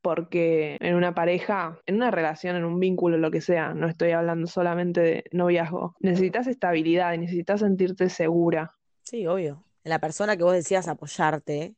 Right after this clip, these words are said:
Speaker 2: o compartir un momento, algo, vos esperás algo de esa persona. En una amiga que esperás contención, no sé, ¿entendés? Que, que te escuche, eh, no sé.
Speaker 1: Saber que el día que necesites a la persona va a estar ahí.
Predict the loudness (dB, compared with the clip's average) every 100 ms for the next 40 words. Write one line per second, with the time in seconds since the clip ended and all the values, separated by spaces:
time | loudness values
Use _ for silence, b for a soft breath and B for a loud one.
0 | _ -12 -8 -6 -4 -4 -4 -4 -4 -2
1 | 0 2 2 -2 -4 -10 -10 -6 -4 0
2 | 0 0 -2 -4 -4 -6 -12 -12 -12 -12
3 | -16 _ _ _ _ -10 -6 -4 0 2
4 | 0 -2 -4 -6 -6 -10 -8 -8 -8 -4
5 | -2 -2 -6 -10 -12 -10 -6 -6 -8 -12
6 | -10 -10 -10 -14 _ _ -12 -12 -10 -4
7 | -2 -2 -2 -2 -2 -4 -8 _ -6 -4
8 | -2 -4 -6 -2 -2 -2 _ -8 -4 -2
9 | -2 0 2 2 2 0 -2 -2 -2 -2
10 | 0 0 0 0 2 2 0 0 2 2
11 | 0